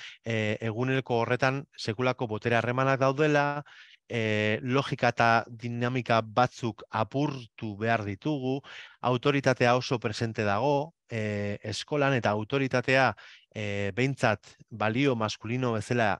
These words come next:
eh, irakurtzen da. Orduan, hor kontrasan asko egon daitezke, ez? Batetik lantzen dugu, eh,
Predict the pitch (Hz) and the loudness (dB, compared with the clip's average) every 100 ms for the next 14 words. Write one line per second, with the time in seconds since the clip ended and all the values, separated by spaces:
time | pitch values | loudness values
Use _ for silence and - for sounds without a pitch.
0 | - 107 98 98 117 110 120 - 110 - | -6 -8 -6 -8 -8 -2 -2 -4 -12 -12
1 | 107 131 143 147 - - - _ 120 117 | -2 2 2 2 -8 -18 -20 _ -10 0
2 | 139 143 - 147 147 - 113 127 131 143 | 2 2 0 -2 -2 -4 -2 0 2 2
3 | 139 135 - - 127 127 123 117 147 151 | 2 2 -2 -4 -2 -2 0 0 0 -2
4 | - 123 170 - 143 117 165 - - _ | 0 0 0 -6 -8 -4 -4 -8 -20 _
5 | - 101 123 127 101 117 110 127 127 123 | -8 -6 -4 -4 -2 -2 -2 -4 -4 -4
6 | 120 120 - - _ 117 120 113 113 113 | -6 -6 -12 -20 _ -4 0 0 0 -2